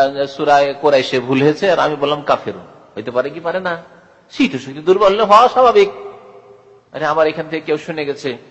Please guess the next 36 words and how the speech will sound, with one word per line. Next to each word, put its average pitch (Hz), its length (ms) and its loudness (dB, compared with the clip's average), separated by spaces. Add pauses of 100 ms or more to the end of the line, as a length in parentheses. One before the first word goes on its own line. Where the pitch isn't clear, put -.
(280)
যে 143 140 -10
ইসলামে 151 360 -4
গণতন্ত্র 143 580 -4
নেই, 143 280 -6 (320)
খবরে 147 360 4
আর 131 120 0
গিয়ে 143 360 -4 (380)
বাংলাদেশে 143 600 -4
এক 139 140 -4
পত্রিকা 151 360 -6
এসছে 135 300 -6
আমার 151 320 0
নাম 143 300 -4
দিয়ে, 131 220 -8 (400)
যে 131 80 -8
বলছে 135 260 -8
ইসলামের 139 280 -6
রাজনীতি 120 360 -2
নেই। - 180 -20 (460)
বললাম, 160 440 4
গণতন্ত্র 175 580 0
কৈলিদির 151 460 2
রাজনীতি, 113 500 0 (120)
গণতন্ত্র 123 500 0
আলাদা, 151 300 6
রাজনীতি 135 520 2
আলাদা, 82 260 -12
ঠিক 123 160 -12
কিনা? 123 220 -6 (720)
দেখলে 101 260 -14
তাহলে 165 260 2
এই 196 120 6
জাবেত 208 520 4
না, 165 140 0
গায়র 165 300 6
জাবেত। 113 320 4